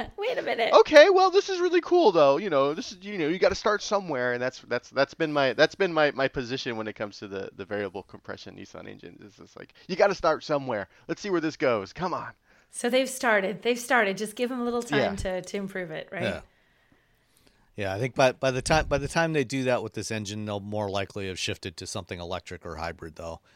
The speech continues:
Speaker 3: And I, you know, I can't see them getting a whole lot more out of this particular engine.
Speaker 2: Oh,
Speaker 3: Uh, I
Speaker 2: wow.
Speaker 3: think, I think this is, this is probably gonna be a, a relatively short-lived design.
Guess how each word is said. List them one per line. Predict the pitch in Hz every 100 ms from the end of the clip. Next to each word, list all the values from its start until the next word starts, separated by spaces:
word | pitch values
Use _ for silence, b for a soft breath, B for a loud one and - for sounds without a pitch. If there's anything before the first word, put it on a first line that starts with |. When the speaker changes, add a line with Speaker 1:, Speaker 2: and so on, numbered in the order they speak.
| b b -
Speaker 3:
And | 90 85 82 82
I, | - - -
you | 92
know, | 80 -
I | -
can't | 101 - 110
see | - 104
them | 90
getting | 87 92 87
a |
whole | 80 95 87
lot | 87 -
more | 87 82 80
out | 80
of | 78
this | -
particular | - 82 - - 85 76
engine. | 80 80 82 80 b b -
Speaker 2:
Oh, | 117 120 113
Speaker 3:
Uh, |
I | 85 87
Speaker 2:
wow. | 90
Speaker 3:
think, | 107 - b b -
I | 113
think | 139
this | 135 -
is, | 113 95 -
this | 120
is | 120
probably | - - 131 120 110 107
gonna | 110
be | 98 107
a, | 101 95 _ b b b b _
a | 113
relatively | 110 135 131 - 117 110
short-lived | 104 - 113 113 101 95 87 80 _ -
design. | 95 87 87 85 82